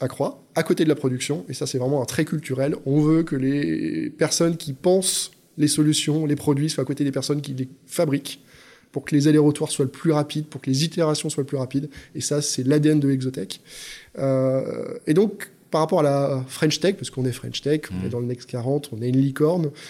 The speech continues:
Speaker 1: euh, dans cet écosystème-là, euh, on est industriel. On fait pas des solutions en digital, on fait pas que du software, on fait aussi énormément de hardware. Euh,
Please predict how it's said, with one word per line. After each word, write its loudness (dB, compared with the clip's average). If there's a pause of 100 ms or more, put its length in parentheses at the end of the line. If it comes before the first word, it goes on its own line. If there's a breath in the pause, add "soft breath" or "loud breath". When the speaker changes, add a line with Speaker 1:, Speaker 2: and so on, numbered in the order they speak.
(220 loud breath)
Speaker 1:
euh, -8
dans 4
cet 2
écosystème-là, 0 (600 loud breath)
euh, -4 (120)
on 6
est 8
industriel. 2 (480)
On -6
fait 0
pas 6
des 4
solutions 0
en -8
digital, 2
on 2
fait -4
pas -2
que -2
du 0
software, 0
on 0
fait -2
aussi 0
énormément 2
de 2
hardware. -2 (800 loud breath)
Euh, -6